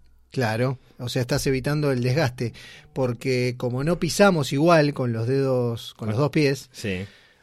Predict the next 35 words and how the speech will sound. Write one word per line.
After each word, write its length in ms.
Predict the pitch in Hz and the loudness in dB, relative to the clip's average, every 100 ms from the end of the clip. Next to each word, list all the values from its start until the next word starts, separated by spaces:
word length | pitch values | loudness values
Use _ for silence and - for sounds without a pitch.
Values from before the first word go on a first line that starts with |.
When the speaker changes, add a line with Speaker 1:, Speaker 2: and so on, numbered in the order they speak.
| - | -6
Speaker 1:
al 200 | 131 127 | -4 0
rotarlas 720 | 143 147 233 214 139 120 120 | 0 2 4 4 4 2 0
y 80 | 123 | -2
ser 240 | 143 170 | 2 0
tres, 460 | 165 180 170 165 - | 2 2 2 0 -4
la 160 | 135 180 | 0 2
deformación 640 | 196 170 156 143 196 196 | 2 2 0 0 2 4
y 100 | 170 | 4
el 80 | 139 | 4
desgaste 380 | 139 180 151 180 | 2 0 0 -2
sería 460 | - 135 147 156 - | 0 0 0 -2 -4
más 220 | 135 127 | -2 0
lento, 380 | 127 117 110 104 | 2 0 -2 -6
dice 460 | 120 120 123 113 104 | -4 -4 -4 -4 -4
la 100 | 107 | -4
gente 300 | - 117 110 | -2 -2 -2
de 140 | 107 | -6
Trox. 360 | - 110 101 - | -6 -10 -10 -4
Y 140 | 160 | 2
ni 140 | 170 185 | 4 4
hablar 360 | 160 165 170 | 4 4 2
de 120 | 175 | 0
cuando 500 | 139 131 123 139 170 - | -2 -2 -2 -2 -2 -8
las 200 | 139 110 | -10 -8
perdemos 600 | - 120 127 147 151 143 | -4 0 2 2 2 0
o 60 | 127 | -2
la 80 | 117 | -2
enganchamos 500 | 117 120 139 127 123 | -4 -4 -4 -4 -4
en 40 | |
el 60 | 131 | -2
lavarropa, 440 | 135 156 165 151 | 0 2 2 2
que 80 | 185 | 0
eso 140 | 220 196 | 2 4
a 60 | |
veces 400 | 208 196 151 - | 4 2 -2 -4